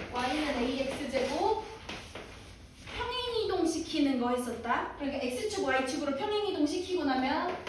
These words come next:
이런 식으로 관계식이 변한다고 했었어.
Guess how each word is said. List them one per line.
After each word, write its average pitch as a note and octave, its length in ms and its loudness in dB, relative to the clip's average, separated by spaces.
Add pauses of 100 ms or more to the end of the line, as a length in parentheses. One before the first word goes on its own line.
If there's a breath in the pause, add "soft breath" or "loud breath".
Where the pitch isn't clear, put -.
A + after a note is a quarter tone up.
(4000)
이런 F4 440 4
식으로 D4 340 4
관계식이 B3+ 640 0
변한다고 A#3+ 680 2
했었어. A3+ 920 -2